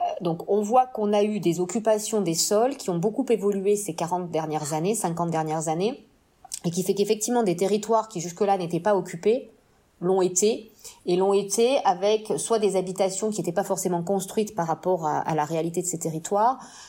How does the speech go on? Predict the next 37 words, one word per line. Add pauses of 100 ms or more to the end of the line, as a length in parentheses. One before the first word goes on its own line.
soit
des
infrastructures
type
route,
port,
euh, (380)
soit
des,
des, (400)
des
équipements
qui
sont
des
équipements
de
type
touristique, (120)
avec
là
aussi
des
fragilités
particulières. (640)
Donc
l'idée,
c'était,
au
départ,
c'était
un
peu
l'explication,
c'était
de
dire,